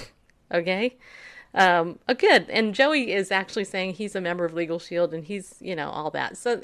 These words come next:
I, that's great. And so many of you joined already, and I would highly encourage you, if you haven't joined yet,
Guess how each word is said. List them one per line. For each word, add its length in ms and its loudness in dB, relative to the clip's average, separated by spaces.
I, 180 -4
that's 280 -4
great. 280 0
And 100 -4
so 160 -2
many 240 0
of 120 0
you 180 -6
joined 400 -6
already, 460 -4
and 100 0
I 100 2
would 280 -2
highly 280 -2
encourage 380 -2
you, 220 -2
if 120 -6
you 100 -10
haven't 340 -8
joined 320 -6
yet, 300 -2